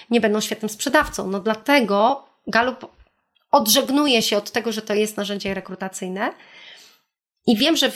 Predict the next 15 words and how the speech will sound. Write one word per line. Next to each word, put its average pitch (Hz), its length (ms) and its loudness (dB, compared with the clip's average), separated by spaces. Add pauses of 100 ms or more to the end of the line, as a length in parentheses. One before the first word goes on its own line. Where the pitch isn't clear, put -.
(100)
wiele 285 260 2
firm 220 300 0
używa 214 440 2
tego 220 220 -2
narzędzia, 202 600 0 (680)
e, 220 200 2 (120)
i 240 380 -2 (120)
tak - 360 -2 (440)
po 247 100 2
bożemu, 226 360 4
jak 196 180 -2
ja 202 60 -4
to 196 100 -6
mówię, 196 340 -2 (100)
to 175 300 -2